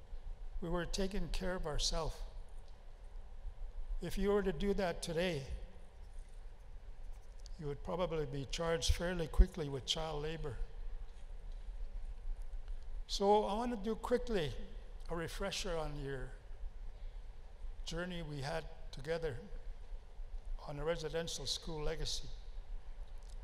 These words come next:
As you know, the commission was a court-ordered commission. It was unique in the world because it's the first commission that was ordered by courts.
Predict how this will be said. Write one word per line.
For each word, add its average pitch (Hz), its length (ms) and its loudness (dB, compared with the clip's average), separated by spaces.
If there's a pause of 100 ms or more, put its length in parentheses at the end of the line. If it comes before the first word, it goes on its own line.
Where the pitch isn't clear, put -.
(140)
As 160 240 2
you 170 80 0
know, 196 320 4
the 156 100 2
commission - 500 2 (1040)
was 160 180 -2
a 151 40 0
court-ordered 175 960 0 (140)
commission. 170 480 -2 (1700)
It 170 120 -2
was 190 180 2
unique 220 360 4
in 220 100 4
the 196 80 4
world 214 360 8
because 185 360 2
it's - 180 2
the 175 80 4
first 220 400 4
commission 196 540 4
that 170 200 2
was 156 160 0
ordered 190 480 0
by 156 180 0
courts. - 720 0